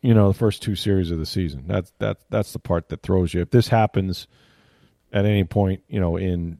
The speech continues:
July, you're, you're not as freaked out about it. So they got an awful long way to go. But I guess the good news is you'll get 'em back.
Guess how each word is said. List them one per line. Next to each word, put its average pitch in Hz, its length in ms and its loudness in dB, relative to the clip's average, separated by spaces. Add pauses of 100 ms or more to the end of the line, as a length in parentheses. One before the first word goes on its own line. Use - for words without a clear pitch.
(140)
July, 92 540 0
you're, 90 400 -2
you're 90 300 2
not 95 220 0
as 82 120 -2
freaked 90 280 -2
out 98 160 2
about 80 280 -4
it. - 140 -10
So 82 380 -2 (720)
they - 80 -2
got 113 140 6
an 107 60 2
awful 110 260 4
long 95 220 4
way 101 120 2
to 85 80 0
go. 92 300 2
But 95 320 0
I 120 60 0
guess 113 180 2
the 104 60 2
good 151 160 4
news 101 180 2
is 110 120 0
you'll 107 100 2
get 117 100 2
'em 107 80 0
back. 123 320 0